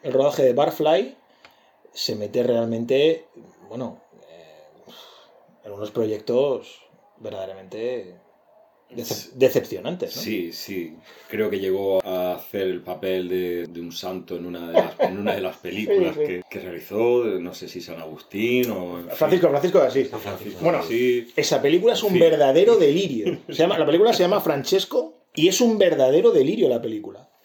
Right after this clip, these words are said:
Speaker 1: Aparentemente tú dices, una película que está basada en la biografía que hizo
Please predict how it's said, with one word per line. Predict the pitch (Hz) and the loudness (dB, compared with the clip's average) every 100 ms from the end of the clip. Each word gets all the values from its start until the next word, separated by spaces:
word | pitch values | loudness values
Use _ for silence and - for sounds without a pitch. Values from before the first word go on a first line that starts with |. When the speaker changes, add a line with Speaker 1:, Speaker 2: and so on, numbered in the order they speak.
| - | -6
Speaker 1:
Aparentemente | 156 147 147 240 247 262 262 247 | -2 2 2 4 4 4 2 2
tú | 160 | 2
dices, | 131 131 101 - - _ | 2 -4 -10 -12 -20 _
una | 160 185 175 | -4 -2 0
película | 196 208 233 240 - - | -2 -2 -2 -2 -4 -6
que | 156 | -4
está | 147 165 | 0 2
basada | 135 120 170 190 233 269 - _ _ - | 2 0 0 0 -2 -6 -14 _ _ -6
en | 127 | 0
la | 131 | 4
biografía | 123 120 120 160 175 | 4 2 2 2 2
que | 156 | 2
hizo | 156 | -2